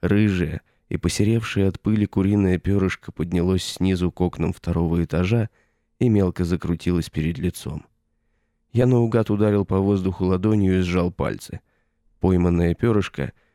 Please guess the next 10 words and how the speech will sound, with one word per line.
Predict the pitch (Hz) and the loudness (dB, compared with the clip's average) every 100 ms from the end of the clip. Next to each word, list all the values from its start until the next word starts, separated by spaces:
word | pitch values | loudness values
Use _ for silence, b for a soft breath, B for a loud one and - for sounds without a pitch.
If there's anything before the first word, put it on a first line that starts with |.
| _ - | _ -4
бессильно | 85 82 - 123 117 | -2 -2 -2 0 2
защекотало | 98 95 - - 82 82 82 82 | 2 0 -4 -4 -2 0 -2 -4
кожу. | - - - - _ _ _ _ _ _ _ _ _ - | -8 -12 -12 -20 _ _ _ _ _ _ _ _ _ -4
Я | 107 | -2
потянул | 123 110 104 104 107 | 0 0 2 2 2
губами | 95 95 92 110 101 | 0 -2 0 2 0
тягучую | - 92 101 98 90 92 | -2 -2 -2 -2 -2 0
жидкость | 95 98 - - 95 | 0 -2 -4 -6 -6
из | - | -6
плошки. | - 95 87 - - | -2 0 0 -4 -16